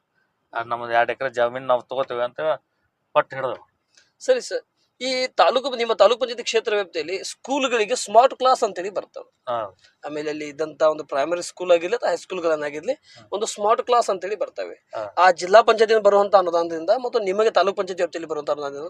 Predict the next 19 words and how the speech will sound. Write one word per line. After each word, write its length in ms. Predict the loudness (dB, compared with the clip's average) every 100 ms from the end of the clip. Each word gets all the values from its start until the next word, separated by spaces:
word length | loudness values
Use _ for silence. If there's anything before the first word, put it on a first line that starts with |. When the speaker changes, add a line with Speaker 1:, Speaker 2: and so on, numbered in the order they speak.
| -6
Speaker 2:
ತಾವು 160 | -6 -6 -20 2
ಎಷ್ಟು 300 | 4 4 -4
ಸ್ಮಾರ್ಟ್ 320 | 4 4 6
ಕ್ಲಾಸ್‌ಗಳನ್ನು 460 | 4 4 6 2 2
ವ್ಯವಸ್ಥೆಗಳನ್ನು 480 | -2 -2 -4 -4
ತಾವು 140 | -2 -4
ಮಾಡಿಸಿದ್ರಿ? 300 | -4 -12 -2
Speaker 1:
ನಾವು 260 | 2 2
ಮ-, 320 | 0 0 0 -2 -4
ನಮ್ಮ, 200 | 0 4 4 4 2
ನಮ್ಮ 200 | 2 0
ಪಿರಿಯಡ್ 260 | -4 4
ನಮ್ಮ 320 | 6 6 4
ಫಂಡ್ನಾಗ, 420 | 4 2 4 2 2
ನಮ್ಮ 260 | 0 0
ಫಂಡ್ನಾಗ 360 | 2 0 2 -2
ಮೂರು 320 | -4 -6 -4
ಊರಿಗೆ 340 | -6 -6 -6
ಫ-, 600 | -8 -2 -2 -2 -8 -14